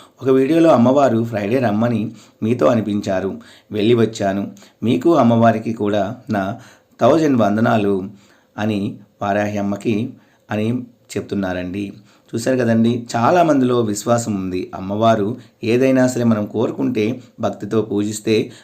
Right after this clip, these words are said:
అమ్మవారు తప్పకుండా మనందరినీ కూడా కనుకరిస్తారండి.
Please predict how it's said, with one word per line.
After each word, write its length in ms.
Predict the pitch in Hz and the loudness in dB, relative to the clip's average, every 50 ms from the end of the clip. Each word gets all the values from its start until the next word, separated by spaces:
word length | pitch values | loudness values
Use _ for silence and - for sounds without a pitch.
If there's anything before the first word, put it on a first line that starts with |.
| _ - | _ -2
అమ్మవారు 420 | 117 120 151 175 160 143 127 120 113 | -2 0 0 2 4 4 4 4 2
తప్పకుండా 640 | 117 - - - - 113 113 117 110 104 101 101 | -2 -4 -6 -4 -4 -6 -4 -2 -2 -2 -2 -2
మనందరినీ 600 | 101 98 95 95 95 98 98 98 107 113 117 117 113 | -2 -4 -6 -6 -8 -8 -4 -2 0 0 2 2 0
కూడా 320 | 113 110 101 95 92 90 | 0 -2 -4 -4 -4 -6
కనుకరిస్తారండి. 1120 | 95 - - 104 95 98 - 98 95 92 - - 104 95 90 90 92 90 95 95 87 85 | -6 -6 -8 -8 -8 -6 -8 -8 -8 -8 -8 -8 -6 -6 -6 -6 -6 -6 -6 -4 -6 -6